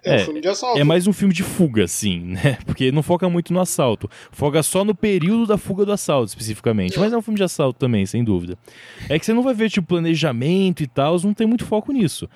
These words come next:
Speaker 2: É mais as cenas de fuga. Tipo, o assalto rola dentro da loja. A câmera tá do lado de fora. A ação começa quando eles entram no carro já com sacos de dinheiro pra fugir.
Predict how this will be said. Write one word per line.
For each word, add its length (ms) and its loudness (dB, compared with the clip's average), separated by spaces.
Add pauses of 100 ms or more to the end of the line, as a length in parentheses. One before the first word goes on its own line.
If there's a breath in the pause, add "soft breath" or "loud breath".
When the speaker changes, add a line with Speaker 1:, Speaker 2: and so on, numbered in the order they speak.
(280 loud breath)
Speaker 2:
É 100 2
mais 280 2
as 100 2
cenas 380 0
de 160 0
fuga. 560 -2 (200)
Tipo, 320 -2
o 120 0
assalto 420 0
rola 400 2
dentro 340 0
da 120 0
loja. 400 0 (400 loud breath)
A 120 2
câmera 340 0
tá 140 0
do 80 -4
lado 160 0
de 100 -2
fora. 380 -2 (380 loud breath)
A 100 2
ação 300 0
começa 420 0
quando 240 0
eles 240 0
entram 240 2
no 100 2
carro 340 0
já 220 0
com 200 -2
sacos 320 -2
de 80 2
dinheiro 260 2
pra 140 -2
fugir. 360 0